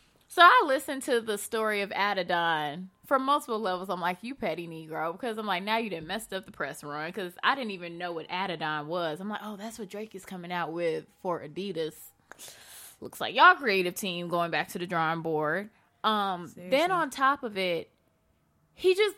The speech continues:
Speaker 1: the only thing that I actually found disrespectful, where I was just like, "Okay, now you went a little too far," wasn't even him talking about his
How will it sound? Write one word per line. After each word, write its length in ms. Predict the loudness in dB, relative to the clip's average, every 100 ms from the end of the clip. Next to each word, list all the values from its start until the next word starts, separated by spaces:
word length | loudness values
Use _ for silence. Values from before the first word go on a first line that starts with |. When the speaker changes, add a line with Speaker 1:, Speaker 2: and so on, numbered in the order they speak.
| 0
Speaker 1:
the 140 | 2
only 280 | 2 2 0
thing 260 | -2 -2 0
that 140 | 2
I 100 | 4
actually 280 | 2 -2 -12
found 340 | -4 0 0 -2
disrespectful, 960 | -6 -6 -10 -6 -4 -4 -4 -2 -2
where 140 | 0 2
I 120 | 2
was 80 | 0
just 120 | -8
like, 140 | -10
"Okay, 220 | -10 -12 -14
now 160 | -14
you 160 | -14 -14
went 120 | -16
a 40 |
little 180 | -14 -14
too 200 | -14 -18
far," 500 | -12 -8 -8 -8 -12 -10
wasn't 420 | -2 0 0 -6
even 240 | -6 -6
him 140 | -6 -4
talking 300 | -2 -2 -4
about 260 | -4 -6 -8
his 140 | -14